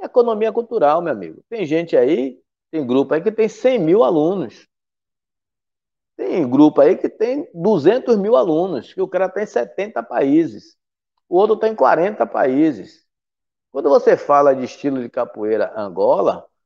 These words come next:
você tá falando também numa produção imensa de material músico, de ma-, de, de berimbau, de, de, de um, de uma cor X,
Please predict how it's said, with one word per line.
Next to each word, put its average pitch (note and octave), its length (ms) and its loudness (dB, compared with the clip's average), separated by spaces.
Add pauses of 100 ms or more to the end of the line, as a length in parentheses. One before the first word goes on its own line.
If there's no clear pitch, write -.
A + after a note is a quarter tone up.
(140)
você F#3 240 -2
tá G#3 160 0
falando E3 320 0
também D3 240 0
numa G3+ 180 -2
produção E3 880 0
imensa G3+ 720 -4 (300)
de A#2 120 -8
material A#2 920 2
músico, A#2 840 -2
de A#2+ 120 -6
ma-, A#2+ 160 0
de, A2 280 -10
de G2 320 -18 (420)
berimbau, A2 800 0 (320)
de, G#2+ 300 -4
de, G#2+ 300 -4
de A2 80 -6
um, G2+ 440 -6 (560)
de F#2 240 -8
uma A#2 220 0
cor A2+ 340 -2
X, D3+ 720 -2